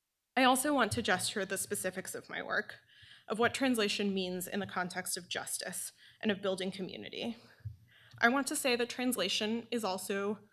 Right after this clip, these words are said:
is primarily, an activity dedicated to the future.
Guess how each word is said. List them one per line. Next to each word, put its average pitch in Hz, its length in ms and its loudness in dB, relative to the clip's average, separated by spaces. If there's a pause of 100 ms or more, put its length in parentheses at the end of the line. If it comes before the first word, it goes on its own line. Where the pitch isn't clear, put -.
(220)
is 226 140 2
primarily, 214 680 0 (300)
an 233 80 2
activity 240 460 0
dedicated 190 600 0
to - 100 -10
the 202 100 -2
future. 208 420 -6